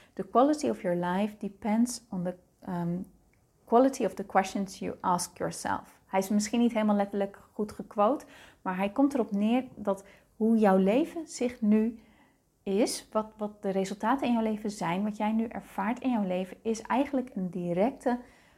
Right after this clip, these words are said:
uitkomst door de type vragen die jij jezelf stelt. Stel jij jezelf gesloten vragen,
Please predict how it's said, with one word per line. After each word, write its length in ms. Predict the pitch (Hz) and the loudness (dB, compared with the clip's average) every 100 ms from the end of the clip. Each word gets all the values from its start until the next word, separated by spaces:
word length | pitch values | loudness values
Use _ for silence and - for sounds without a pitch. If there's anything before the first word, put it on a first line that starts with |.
| _ _ _ _ | _ _ _ _
uitkomst 680 | 202 294 - 269 311 - - - | 4 4 4 4 4 2 -8 -12
door 280 | 185 185 | -2 -2
de 140 | 170 170 _ | -2 -8 _
type 320 | - 302 349 | -2 -2 -2
vragen 560 | 330 - 214 220 247 214 | -6 -2 2 2 2 0
die 120 | 202 | 2
jij 280 | 196 180 185 | 2 4 2
jezelf 500 | 190 190 - 170 - | -2 -4 -4 -4 -6
stelt. 640 | - - - 208 - - - _ _ _ _ _ _ _ _ _ _ _ _ _ _ _ _ _ _ _ _ _ _ _ | -14 -12 -2 0 -2 -8 -20 _ _ _ _ _ _ _ _ _ _ _ _ _ _ _ _ _ _ _ _ _ _ _
Stel 280 | - - 247 | -14 2 6
jij 160 | 254 226 | 6 6
jezelf 360 | 220 208 185 - | 2 -2 -4 -10
gesloten 600 | - - 226 285 277 214 | -16 -6 -2 -2 -2 -4
vragen, 460 | 208 202 196 190 | 0 0 -2 -8